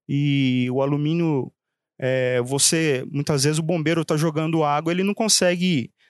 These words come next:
detectar se é de fato ali que tá queimando ou já queimou ou se tá saindo fumaça só, né? É, a questão aí daquela cavidade vertical, né, aquele espaçamento entre, é,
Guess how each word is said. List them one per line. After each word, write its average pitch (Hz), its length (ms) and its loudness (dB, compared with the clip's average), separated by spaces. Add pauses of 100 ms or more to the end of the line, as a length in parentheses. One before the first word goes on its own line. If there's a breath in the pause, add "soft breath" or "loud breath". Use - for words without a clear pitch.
detectar 151 520 -2
se - 160 2
é 175 80 2
de 185 100 0
fato - 400 0
ali 151 140 -2
que 160 100 -6
tá 151 140 -2
queimando 185 640 0
ou 160 100 0
já 156 160 0
queimou 156 460 -2
ou 240 60 -2
se - 120 0
tá 220 140 -4
saindo 233 380 0
fumaça 170 500 0
só, 123 320 -2
né? 127 220 -4 (2750)
É, 123 540 -2
a 135 80 0
questão 165 500 -2
aí 151 340 0 (140)
daquela 147 380 -2
cavidade 147 520 -2
vertical, 156 720 -2
né, 147 280 -4
aquele 139 240 -6
espaçamento 147 1120 0 (360)
entre, 151 720 -2
é, 117 800 -6